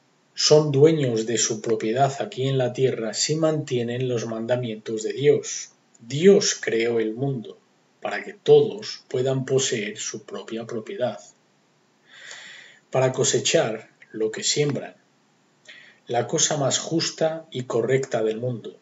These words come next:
obtener tu justa rescom-, recompensa, sea buena o mala.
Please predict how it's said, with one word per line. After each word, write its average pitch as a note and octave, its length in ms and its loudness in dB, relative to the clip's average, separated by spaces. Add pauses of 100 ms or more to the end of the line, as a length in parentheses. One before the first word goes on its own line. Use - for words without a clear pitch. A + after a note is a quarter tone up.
(520)
obtener C3+ 680 0 (160)
tu A2+ 160 0
justa D#3+ 560 -2
rescom-, B2 480 -4 (120)
recompensa, B2 1000 -4 (300)
sea A2+ 320 -2
buena A#2 540 -2
o B2 100 -2
mala. B2+ 360 0